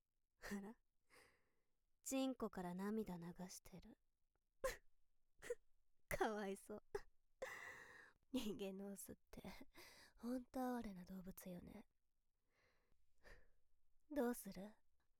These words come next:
このまま続ける？キモ豚野郎のオスの絶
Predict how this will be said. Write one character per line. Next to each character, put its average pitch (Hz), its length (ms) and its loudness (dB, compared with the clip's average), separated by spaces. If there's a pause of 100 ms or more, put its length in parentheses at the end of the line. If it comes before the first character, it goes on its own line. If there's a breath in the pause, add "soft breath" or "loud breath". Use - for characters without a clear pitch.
(600)
こ 202 140 -2
の 202 120 2
ま 254 120 -4
ま 269 140 0
続 196 280 0
け 240 160 0
る？ 262 140 -2 (1500 soft breath)
キ 226 180 8
モ 226 140 12
豚 220 280 10
野 214 160 10
郎 214 220 8
の 165 240 0
オ 180 40 -4
ス - 200 2
の 190 120 2
絶 185 240 2